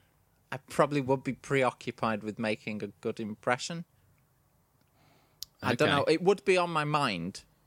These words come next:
Speaker 1: Again, to go back to what we've said previously, I would be
Speaker 2: <laughs>
Speaker 1: concerned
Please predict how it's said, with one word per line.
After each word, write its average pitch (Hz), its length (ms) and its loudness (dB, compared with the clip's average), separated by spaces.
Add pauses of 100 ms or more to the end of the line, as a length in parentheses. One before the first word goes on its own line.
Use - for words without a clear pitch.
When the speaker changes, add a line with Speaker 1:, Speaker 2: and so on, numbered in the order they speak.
(880)
Speaker 1:
Again, 107 400 0
to - 160 -6
go 110 100 -4
back - 260 0
to 95 220 -6 (220)
what 101 180 0
we've 98 100 -4
said - 220 -2
previously, 101 640 -4
I 92 120 -4
would 104 280 -4
be 95 280 -4 (420)
Speaker 2:
<laughs> - 400 -20
Speaker 1:
concerned 98 640 -2